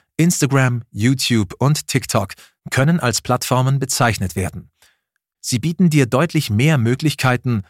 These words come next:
Funktionen und Dienste an als die frühen Social-Media-Netzwerke,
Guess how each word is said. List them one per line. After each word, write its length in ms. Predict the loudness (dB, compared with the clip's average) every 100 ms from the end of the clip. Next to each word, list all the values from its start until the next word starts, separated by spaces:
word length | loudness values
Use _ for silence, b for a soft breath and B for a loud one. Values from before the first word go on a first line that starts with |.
| b
Funktionen 720 | -4 -2 -2 0 2 2 2 2
und 260 | 2 4
Dienste 360 | 2 2 2 0
an 220 | 0 -2 b b -2
als 220 | 0 0
die 120 | -2
frühen 320 | -2 0 2
Social-Media-Netzwerke, 1400 | 2 0 0 2 2 2 0 0 -2 -2 -2 -2 -6